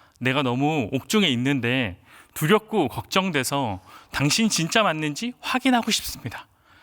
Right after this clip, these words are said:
내가 두렵습니다." 라고 그런 의미로 사실은 예수님에게 질문한 게 아니라 오히려 이 구조와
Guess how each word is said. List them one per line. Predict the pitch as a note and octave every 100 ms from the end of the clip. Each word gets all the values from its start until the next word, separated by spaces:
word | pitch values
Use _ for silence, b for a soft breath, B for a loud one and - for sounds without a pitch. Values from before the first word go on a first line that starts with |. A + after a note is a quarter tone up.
| b b
내가 | B2+ F#3
두렵습니다." | - - E3 G#3+ - G3+ C3 B2 F#2+ - b b
라고 | A#2 C#3+ F#3+
그런 | D#3+ F#3+ A3 -
의미로 | E3+ E3+ G3+ G#3+ G#3 G#3
사실은 | G3 F#3 - C#3+ C#3+ G#2+
예수님에게 | G#2+ D#3 B2 A#2 A2
질문한 | - B2+ C#3+ D3 D3
게 | C#3
아니라 | F#2+ G2 D#3 C#3 - B B B B
오히려 | B2+ C#3 D#3+
이 | C#3 C#3
구조와 | - C#3+ D#3+ C#3+ G#3+